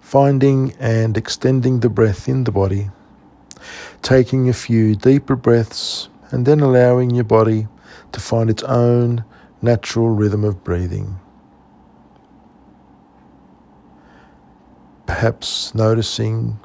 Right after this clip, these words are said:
where are you experiencing the breath most readily in your body today, whether it be at the nostrils with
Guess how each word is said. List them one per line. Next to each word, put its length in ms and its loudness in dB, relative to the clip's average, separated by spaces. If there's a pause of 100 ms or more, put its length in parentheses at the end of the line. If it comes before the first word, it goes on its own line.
(160)
where 300 0
are 120 4
you 180 0
experiencing 800 -2
the 80 -4
breath 480 -2 (400)
most 420 0
readily 420 2
in 140 0
your 160 0
body 320 0
today, 500 -6 (1200)
whether 260 4
it 180 -2
be 300 2
at 220 -2
the 100 -2
nostrils 680 -4
with 300 -10